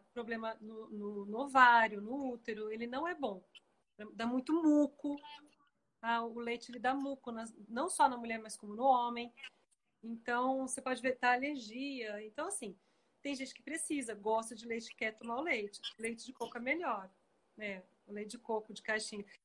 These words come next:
Então, tudo que é de caixinha, Eusita, aliás, boa noite.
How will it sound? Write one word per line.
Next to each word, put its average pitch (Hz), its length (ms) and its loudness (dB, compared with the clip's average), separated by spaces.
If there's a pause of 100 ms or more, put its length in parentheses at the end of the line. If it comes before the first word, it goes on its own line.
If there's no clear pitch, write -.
Então, 349 160 6
tudo 440 160 -2
que - 120 4
é 370 40 6
de - 100 -2
caixinha, 220 840 0 (180)
Eusita, 226 540 -8 (560)
aliás, 240 380 8
boa 262 180 4
noite. 220 320 -10